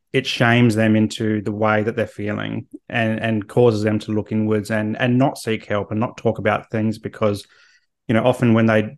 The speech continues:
when people do, you know, put things out in social media, there can be a lot of comments back and a lot of things saying, "Oh, you're not a man, you need to harden up,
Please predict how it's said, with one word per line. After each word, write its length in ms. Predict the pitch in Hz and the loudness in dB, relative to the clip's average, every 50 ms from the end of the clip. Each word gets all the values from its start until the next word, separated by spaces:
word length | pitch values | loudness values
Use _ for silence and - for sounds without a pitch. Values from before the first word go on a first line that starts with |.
| _ _ | _ _
when 180 | - 127 113 107 | -2 0 0 0
people 260 | - 123 117 117 104 | -2 -2 -2 -2 -2
do, 640 | 98 - 120 123 139 151 160 147 123 113 110 110 - | -2 0 2 4 4 6 4 4 2 0 -2 -4 -6
you 80 | 113 | -6
know, 240 | 110 104 107 120 120 - | -4 -4 -4 -4 -6 -8
put 220 | - - 127 - - | -10 -10 -10 -8 -4
things 220 | 110 110 107 98 | -2 -2 0 2
out 160 | 104 107 117 | 2 2 2
in 100 | 117 113 | 0 -2
social 320 | 113 - 110 101 - - 101 | -2 -2 -2 -2 -2 -2 -2
media, 340 | 104 110 123 135 120 107 | 0 0 2 2 2 2
there 200 | 101 107 104 104 | 0 0 -2 -4
can 200 | 104 - - 107 | -4 -8 -8 -6
be 80 | 101 107 | -4 -4
a 40 | 101 | -2
lot 160 | 101 104 104 | -2 -4 -4
of 80 | 101 - | -6 -8
comments 400 | - - 120 113 113 113 - - | -6 -2 0 0 0 -2 -4 -6
back 400 | - - 113 113 113 113 - - | -4 -2 0 0 0 -2 -4 -8
and 100 | 101 104 | -8 -4
a 60 | 104 | -4
lot 160 | 107 107 104 | -2 -4 -4
of 100 | 107 104 | -6 -8
things 280 | - 117 110 110 104 - | -8 -6 -4 -4 -4 -4
saying, 200 | 107 104 104 101 | -6 -6 -6 -6
"Oh, 40 | |
you're 160 | 101 98 104 101 | -6 -6 -4 -4
not 160 | 107 104 104 | -4 -2 -2
a 40 | 104 | 0
man, 540 | 107 113 120 123 123 127 123 120 120 113 | 0 2 2 2 2 2 0 0 0 -2
you 60 | 110 107 | -2 -4
need 100 | 104 101 | -4 -4
to 100 | 101 98 | -4 -4
harden 380 | 101 110 107 107 101 104 110 | -2 -2 -2 -2 -2 -4 -4
up, 320 | 113 110 113 113 113 - | -4 -2 -4 -4 -6 -10